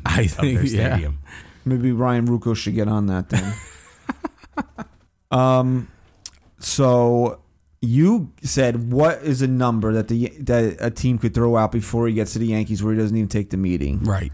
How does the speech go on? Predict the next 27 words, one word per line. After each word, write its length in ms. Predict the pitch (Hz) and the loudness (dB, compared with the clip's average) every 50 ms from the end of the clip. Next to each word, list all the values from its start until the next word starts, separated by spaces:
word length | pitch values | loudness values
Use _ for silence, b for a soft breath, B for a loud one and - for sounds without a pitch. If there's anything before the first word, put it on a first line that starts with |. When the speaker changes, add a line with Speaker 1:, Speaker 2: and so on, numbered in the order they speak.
| - - | -10 -10
Speaker 3:
It's 100 | - - | -10 -4
five 240 | - 139 131 123 113 | -2 0 0 0 2
hundred 280 | 120 113 107 98 92 | 0 0 0 0 -2
million 240 | 95 92 87 82 85 | -2 -2 -2 -2 -2
dollars. 420 | - - - - - - - - | -4 -4 -6 -6 -6 -8 -8 -4
Speaker 1:
That's 240 | - 123 123 - - | 0 0 0 0 -2
crazy. 480 | - - - 92 98 92 87 90 92 98 | -4 -6 -4 -4 -2 -2 -2 -2 0 0
I 80 | 101 | -2
think 320 | 101 - - 98 - - - | -2 -2 -2 -4 -4 -4 -2
you're 460 | 98 92 92 92 92 92 92 64 - - _ _ _ _ _ _ _ - | -2 0 0 0 0 0 -2 -4 -6 -10 _ _ _ _ _ _ _ -4
over 220 | 107 95 92 92 | -2 0 0 0
the 100 | 90 90 87 | -2 -4 -4
top 300 | - - - - 69 - | -4 -2 -2 -2 -2 -4
with 100 | - - | -4 -2
that. 260 | - - - - 78 | -2 -2 -4 -4 -4
Speaker 3:
No, 120 | - 78 76 | -4 -2 -2
I 100 | 76 78 | -2 -2
don't 140 | 73 73 - | -2 -4 -4
think 180 | - - - | -4 -2 0
Speaker 1:
I 120 | 87 120 123 | 2 2 2
Speaker 3:
so. 40 | 117 | 2
Speaker 1:
think 120 | - 139 117 | 2 0 0
if 80 | 113 101 | 0 0
a 60 | 104 | 0
team 280 | 92 - - 104 101 95 | -2 0 0 0 2 2
offered 280 | 95 95 - - 98 92 | 2 2 0 0 -2 0
him, 140 | 90 87 | -2 -2